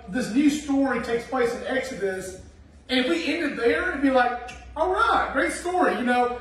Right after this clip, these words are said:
all these terrible things happened in Genesis, but it ended on a good note. People were blessed and multiplied, and we can close the book and we're good to go." Well, that doesn't happen. You know, just like any good story, a conflict's gonna happen. And there's a really bad conflict that happens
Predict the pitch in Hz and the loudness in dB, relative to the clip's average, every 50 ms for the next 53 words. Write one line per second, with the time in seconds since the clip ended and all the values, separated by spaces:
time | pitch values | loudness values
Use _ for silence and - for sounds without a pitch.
0 | - - - 294 320 294 - - 294 302 302 302 294 302 294 294 269 - 277 302 | -2 0 2 2 4 2 2 2 0 0 0 0 0 2 2 2 2 2 0 0
1 | 302 285 - 285 254 - - 277 302 320 - - 330 330 330 294 262 - 269 254 | 0 -2 -2 -4 -4 -2 -2 -2 -2 -4 -6 -8 -8 -6 -4 -4 -4 0 2 2
2 | 233 226 226 - - - - - 254 285 302 302 294 294 269 220 175 - 294 285 | 2 2 0 -6 -10 -12 -10 -8 -6 -4 -2 0 0 0 0 0 -2 -2 -2 -2
3 | 277 294 294 311 330 339 311 - - - - - 285 285 294 277 262 - 196 240 | 2 4 4 4 4 2 -2 -6 -8 -12 -8 -6 -6 -4 -2 -2 -2 -2 0 2
4 | 269 294 311 - - 254 220 214 277 - - - - - 320 311 320 320 320 277 | 4 4 4 2 2 -2 -4 -4 -4 -4 -4 -6 -8 -6 -4 -2 -2 0 0 -2
5 | 254 190 170 - - - - - - 262 277 254 247 214 254 277 285 285 - - | -4 -4 -6 -8 -12 -16 -20 -12 -6 -4 -2 -2 -2 -2 -2 0 2 2 2 0
6 | 214 175 269 302 269 - 254 226 277 - 202 262 269 220 247 214 185 262 262 233 | -2 -4 -4 -4 -4 -4 -4 -4 -4 -4 -4 -4 -4 -4 -4 -6 -4 -4 -2 -2
7 | - - - - - - - - - - - - - - - - - 220 240 254 | -2 -2 -4 -8 -10 -14 -18 -20 -20 -20 -20 -20 -20 -20 -20 -14 -6 -2 0 2
8 | 262 269 277 - 190 175 - - - - - - - 127 151 165 202 208 196 - | 4 4 4 2 0 -2 -2 0 0 -2 -4 -6 -8 -10 -10 -6 -6 -4 -4 -4
9 | 240 285 285 247 262 262 262 254 - 254 247 - - - 269 262 254 233 208 180 | -4 -4 -2 -2 0 0 0 0 0 -2 -4 -6 -8 -8 -8 -4 -2 -2 -2 -2
10 | 156 151 151 - - - - - - - 196 - - - 262 - 262 220 190 - | -2 -6 -8 -10 -14 -18 -20 -18 -14 -12 -12 -8 -2 0 0 0 0 -2 -4 -8
11 | 175 - - 226 202 156 - 202 190 170 - - - - - - - - - - | -8 -8 -8 -8 -8 -6 -6 -4 -4 -4 -4 -6 -10 -14 -16 -20 -20 -20 -20 -20
12 | - - - - - - - - 233 233 233 240 233 226 214 - 254 240 220 208 | -20 -20 -20 -20 -20 -20 -12 -6 -4 -2 0 0 0 -2 -2 -2 -2 -2 -2 -2
13 | 190 262 294 277 247 165 151 220 233 247 247 233 208 - - - 208 208 190 185 | 0 0 0 0 0 -2 -2 0 2 2 2 2 2 0 -4 -4 -2 -2 -2 -2
14 | 165 - 208 - 180 - - - - 220 220 196 - - 175 165 | -4 -6 -8 -8 -8 -8 -8 -6 -2 -2 -2 -2 -2 -4 -8 -8